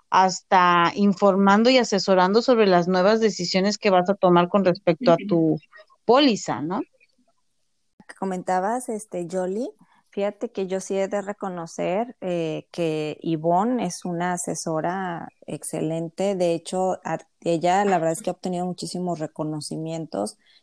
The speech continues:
Speaker 2: y es, yo creo, precisamente por el servicio que presta. Y yo creo que esa es una recomendación para todas las personas que nos están escuchando.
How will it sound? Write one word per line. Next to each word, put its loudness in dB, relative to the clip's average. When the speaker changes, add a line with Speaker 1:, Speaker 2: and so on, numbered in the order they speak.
Speaker 2:
y 2
es, 0
yo -2
creo, 0
precisamente -6
por -4
el -2
servicio -8
que -8
presta. -6
Y -2
yo 0
creo 0
que -4
esa -6
es -6
una -4
recomendación -6
para -2
todas -6
las -6
personas -8
que -8
nos -6
están -10
escuchando. -8